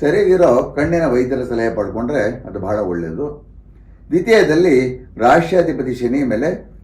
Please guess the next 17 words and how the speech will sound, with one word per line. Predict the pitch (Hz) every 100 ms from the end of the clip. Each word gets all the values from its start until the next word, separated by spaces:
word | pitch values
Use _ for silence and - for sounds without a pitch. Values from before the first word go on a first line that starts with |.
| -
ಕುಜನ | 165 196
ಅಷ್ಟಮ | 143 131 156 147
ದೃಷ್ಟಿ | 123 -
ಇದೆ, | 98 92 151 - - - - - - - - - - - - -
ಹಾಗೂ | 175 214 156 143 170 - -
ಶುಕ್ರ | 185 185 247 240
ಕೂಡ | 151 170 - - -
ದ್ವಿತೀಯದಲ್ಲೇ. | 113 131 170 156 117 123 - - - - - - - - - -
ಏನೋ | 135 202 233 214
ಒತ್ತಡಗಳು | 165 165 165 139 139 143
ಇರುತ್ತೆ, | 120 - 139 139 - - - - - - - -
ಆ, | 123 117 113
ಅಂದ್ರೆ | 113 104 - 143 175
but | 123 139
ಆರ್ಥಿಕವಾಗಿ | 131 127 175 208 - 123 135 117 107 104 -
ಲಾಭ | 104 110
ಇರುತ್ತೆ. | 107 85 80 -